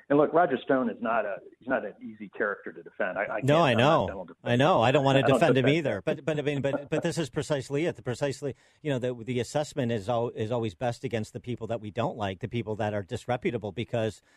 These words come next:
Speaker 2: their constitutional rights are just as valid as my constitutional rights or yours. And this is where, you know, in this country right now, we seem to be very cavalier about other people's constitutional rights if we don't like them. And that's a bad place to be.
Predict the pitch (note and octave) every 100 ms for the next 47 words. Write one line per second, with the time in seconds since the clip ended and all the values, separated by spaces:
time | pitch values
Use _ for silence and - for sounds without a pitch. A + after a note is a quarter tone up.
0 | _ - C3+ D3 B2+ B2+ C#3+ B2 C3+ A#2
1 | A#2+ - B2 G#2 A#2+ A2+ G2 A2+ A#2 G2
2 | F#2 C3+ C3+ A#2+ - G#2 G#2+ A#2 G#2+ G#2
3 | G#2 F2+ D3 D#3+ G#2+ G#2 - _ _ _
4 | A2+ B2+ - A#2+ G#2+ A#2+ A2+ A2 G#2+ -
5 | A2+ G#2+ A2 B2 G#2+ C3 - A#2+ B2+ A2
6 | G#2+ G#2+ C3 C#3 A#2 G#2+ - A#2 - A2
7 | G#2+ - _ _ C#3 D#3 D3 D3+ A#2+ A#2
8 | C#3 D3 A2 A#2 A#2+ A#2+ A2+ A2 - B2
9 | - B2 - G2 B2 C3 A#2 - A2 A2
10 | E2+ A2+ B2 - F#2+ F2 - _ _ _
11 | G#2+ A#2 C3+ C3+ C3+ B2+ C#3 C3+ G#2+ C#3
12 | A2+